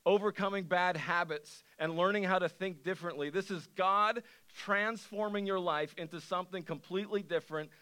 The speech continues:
something brand new. And Jesus' desire was for the whole world to be transformed like this,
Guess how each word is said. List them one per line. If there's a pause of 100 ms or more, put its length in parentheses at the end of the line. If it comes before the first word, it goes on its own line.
(200)
something (320)
brand
new. (1000)
And
Jesus'
desire
was
for
the
whole
world (420)
to
be
transformed
like
this,